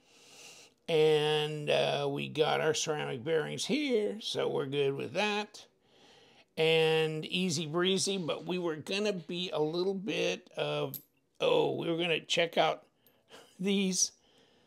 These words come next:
these screws, and guess what? They are not magnetic. They are not magnetic at all. So... Okay, and neither is a pocket clip. Nothing over here is magnetic at all. Nothing.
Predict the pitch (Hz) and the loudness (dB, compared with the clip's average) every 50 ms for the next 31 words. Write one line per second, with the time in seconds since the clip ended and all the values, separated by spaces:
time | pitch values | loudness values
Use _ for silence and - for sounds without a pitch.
0 | _ _ _ _ _ - 165 185 175 - - - - 196 220 208 165 123 - - | _ _ _ _ _ -6 -2 0 2 4 4 6 6 6 6 6 4 2 0 -4
1 | 135 135 156 165 156 - - 160 175 185 170 139 - 117 123 156 170 160 147 131 | 0 2 2 2 2 2 0 2 4 4 4 4 2 2 2 2 2 2 2 0
2 | 127 131 139 156 165 - 175 175 175 - - - 160 151 151 151 139 135 147 147 | -2 -4 -4 -2 -2 0 0 -2 -2 -4 -6 -8 -6 -4 -4 -4 -4 -4 -4 -4
3 | 135 117 117 - - - _ - 131 131 127 123 120 117 135 147 151 160 165 156 | -4 -4 -6 -8 -10 -14 _ -4 -2 -2 0 -2 -2 -2 -2 -2 -2 -2 -4 -4
4 | 147 139 139 135 131 135 135 135 127 - 135 - 131 143 131 127 120 113 110 113 | -4 -4 -4 -4 -6 -6 -6 -6 -4 -6 -6 -6 -4 -4 -2 -2 -2 -2 -4 -6
5 | - - - 151 135 135 135 123 - _ _ _ - - - _ _ - - 175 | -6 -2 -2 0 0 0 -2 -6 -8 _ _ _ -20 -20 -20 _ _ -2 -2 2
6 | 190 208 190 165 190 196 - 139 151 160 160 175 185 185 190 175 165 151 - 147 | 4 6 4 4 4 2 0 -2 -2 2 2 2 4 6 6 4 4 2 0 2
7 | - - 170 180 180 - - 156 151 - - 165 175 175 165 151 151 175 208 233 | 4 6 6 6 4 2 -2 -4 -4 0 2 4 4 4 2 2 4 4 6 6
8 | 240 302 226 190 180 175 165 147 135 123 101 117 165 170 170 151 135 131 127 113 | 6 4 2 2 4 2 2 2 0 -2 -2 -2 0 0 0 0 0 -2 -4 -6
9 | 139 - _ _ _ _ _ _ _ _ _ _ _ _ _ _ _ _ _ - | -10 -16 _ _ _ _ _ _ _ _ _ _ _ _ _ _ _ _ _ -8
10 | 156 143 131 151 151 143 135 127 135 131 123 113 - - - - 139 127 123 120 | -6 -4 0 0 0 0 0 -2 -2 -2 -2 -4 -6 -10 -8 -6 -4 -2 0 0
11 | - - - - - 147 143 139 135 - 139 110 | -2 -4 -6 -10 -6 0 2 2 2 2 -2 -6